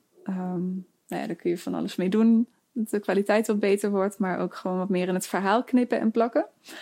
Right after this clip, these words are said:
Ehm, ik ben er zelf niet zo goed in en ik wil me het liefst echt focussen op het opnemen.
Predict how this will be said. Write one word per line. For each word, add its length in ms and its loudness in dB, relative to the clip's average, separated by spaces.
Ehm, 720 4
ik 100 -2
ben 120 4
er 80 4
zelf 640 -2
niet 240 0
zo 120 0
goed 240 2
in 340 4
en 180 2
ik 100 2
wil 180 2
me 60 4
het 100 -2
liefst 240 2
echt 240 -4
focussen 480 0
op 100 -4
het 160 -12
opnemen. 540 2